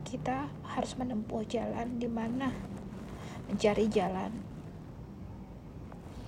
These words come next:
kembali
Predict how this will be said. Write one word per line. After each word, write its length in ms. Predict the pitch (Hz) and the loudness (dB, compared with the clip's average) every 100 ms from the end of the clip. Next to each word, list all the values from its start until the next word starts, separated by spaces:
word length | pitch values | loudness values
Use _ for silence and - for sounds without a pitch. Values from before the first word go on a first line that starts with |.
| - - - - - - - - - - - - - - - - - - - - - - | -8 -8 -8 -8 -10 -10 -10 -10 -8 -8 -8 -10 -10 -8 -8 -8 -8 -8 -8 -8 -6 2
kembali 480 | 180 175 - - | 4 4 4 0